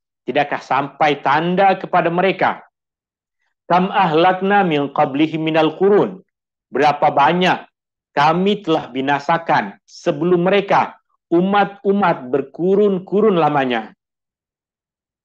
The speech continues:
Yang dalam terjemahan ini kita tulis bahwa kami telah binasakan berapa banyak dari kaum-kaum yang kufur ingkar dahulu daripada mereka. Perkataan al-qurun bermaksud kurun masa,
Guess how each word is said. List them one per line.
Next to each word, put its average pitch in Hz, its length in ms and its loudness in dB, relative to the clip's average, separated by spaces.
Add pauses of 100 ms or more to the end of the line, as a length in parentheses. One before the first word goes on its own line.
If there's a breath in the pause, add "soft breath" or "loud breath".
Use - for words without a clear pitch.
(100)
Yang 190 560 0
dalam 131 240 -2
terjemahan 131 480 -4
ini 135 240 -2
kita 143 240 -2
tulis 143 320 0 (480 soft breath)
bahwa 143 240 2
kami 190 400 2
telah 160 160 0
binasakan 143 800 0 (320 soft breath)
berapa 151 320 2
banyak 160 400 0
dari 139 320 -2
kaum-kaum 165 720 2
yang 147 240 0
kufur 175 320 -4
ingkar 175 400 -2
dahulu 160 400 0
daripada 143 560 0
mereka. 123 400 -4 (1120)
Perkataan 180 720 -2
al-qurun 170 800 0 (480)
bermaksud 131 560 -2 (480)
kurun 185 400 2
masa, 214 560 -2